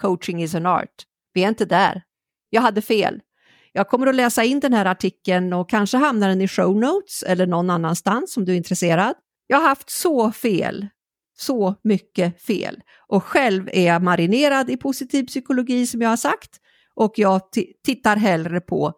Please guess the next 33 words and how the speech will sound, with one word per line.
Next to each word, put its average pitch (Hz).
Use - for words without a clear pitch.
Finn 226
fem 160
fint. 196
Och 190
det 226
här 277
har 226
jag 214
haft 202
i 175
workshops 170
med 160
folk, -
för 214
att 190
få -
in 208
en 185
annan 170
inställning, 156
få -
in 175
en 170
annan 170
föreställning 160
om 160
världen. 160
Och 208
den 190
finns 185
också 180
i 175
min 156